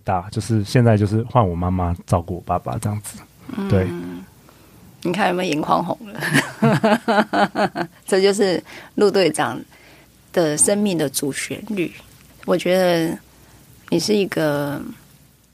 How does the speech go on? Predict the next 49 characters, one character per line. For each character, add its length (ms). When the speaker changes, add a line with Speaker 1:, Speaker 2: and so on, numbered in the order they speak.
Speaker 1:
所 120
以 40
我， 80
我， 160
我 120
觉 160
得 260
潜 220
意 80
识 140
中， 180
当 160
时 120
我 100
找 160
的 100
女 160
性， 240
就 120
是 260
我 60
觉 140
得 60
有 160
一 20
天 180
如 140
果 260
可 100
能 220
我 240
生 280
病 240
啊， 80
或 120
是 300
怎 100
么 120
样 140
的 60
话， 220
她 220
会， 260
她 140
会 80
不 160
离 100
不 140
弃。 260